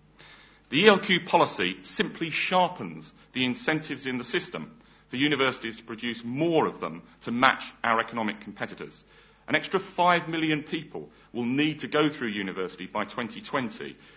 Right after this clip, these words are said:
if we're to achieve the skills base that Sandy Leach outlined and which we need to aspire to. As I said earlier, countries like the United States and Japan have already reached that level, and they are not going to stop. Leach's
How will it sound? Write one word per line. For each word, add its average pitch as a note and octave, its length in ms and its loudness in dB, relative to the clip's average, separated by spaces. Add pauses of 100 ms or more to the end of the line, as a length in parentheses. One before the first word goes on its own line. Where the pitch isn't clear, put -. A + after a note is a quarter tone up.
(140)
if - 140 -12
we're A2 80 -2
to G#2+ 160 -4
achieve C#3 520 0 (180)
the A#2 60 -8
skills C3+ 440 -2
base F#2+ 300 -4
that - 140 -14
Sandy A#2+ 300 0
Leach G#2+ 340 -2
outlined G2+ 560 -2 (200)
and G2 100 -8
which - 160 -10
we G2+ 120 -8
need G2 500 -4
to F2+ 80 -8
aspire F#2+ 400 -2 (100)
to. - 160 -10 (480)
As A#2+ 80 0
I D3 60 6
said D3+ 200 0
earlier, G2+ 280 2
countries C#3 420 -6
like C3+ 140 -2
the A#2+ 80 -8
United A#2+ 300 -4
States G#2+ 300 -6
and G2 80 -12
Japan C3+ 460 0
have F#2+ 240 -12
already D3 380 4
reached G2 300 -4
that G2 200 -2
level, F#2+ 260 0 (260)
and G2+ 200 -4
they B2+ 320 2 (180)
are G#2+ 120 -6
not A#2 200 -4
going G#2 320 -2 (220)
to G2 80 -14
stop. - 420 0 (1120)
Leach's F#3 580 2